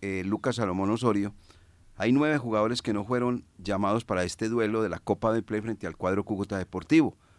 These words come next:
Supone uno que estos nueve hombres que yo voy a mencionar van a ser titulares para jugar el clásico frente al Deportivo Pereira. Yo no le veo otra, ¿sí o no? Los guardan,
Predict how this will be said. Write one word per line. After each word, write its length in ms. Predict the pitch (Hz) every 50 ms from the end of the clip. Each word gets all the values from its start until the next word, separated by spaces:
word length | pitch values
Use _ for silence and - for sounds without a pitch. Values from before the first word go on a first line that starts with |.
| _ _ _ _ _ _ -
Supone 580 | - - 113 101 92 - - 135 143 151 160 160 156 - -
uno 400 | 143 135 127 120 117 117 110 - _ _ _ -
que 140 | - 113 110
estos 220 | 104 - - 135
nueve 280 | 135 135 135 135 135 135
hombres 260 | 135 127 123 127 120
que 140 | - - 98
yo 100 | 92 95
voy 140 | 101 113 120
a 80 | 120
mencionar 560 | 123 120 120 120 131 123 123 113 110 104 - - _ _ _ _ _ _ _ -
van 200 | - 110 113 127
a 80 | 131 127
ser 200 | - 143 127 120
titulares 760 | - - 135 120 - - 110 104 104 107 104 107 117 120 -
para 220 | - 120 104 98
jugar 260 | 92 90 90 92 95
el 100 | 107 110
clásico 480 | - - 131 123 110 98 120 120 110 101
frente 240 | 98 98 90 - 95
al 60 | 92
Deportivo 520 | 90 87 - 90 87 - - 98 101 101
Pereira. 360 | 90 - 110 107 120 123 110 90
Yo 120 | 92 95
no 100 | 107 131
le 100 | 156 139
veo 180 | 113 101 92 98
otra, 380 | 127 127 - - 76 - - - - _ - - - -
¿sí 120 | - 156
o 100 | 175 170
no? 260 | 131 127 117 95 87 - _ _ _ - - _ _ -
Los 220 | 95 107 104 98
guardan, 520 | 95 107 92 95 95 98 120 147 160 196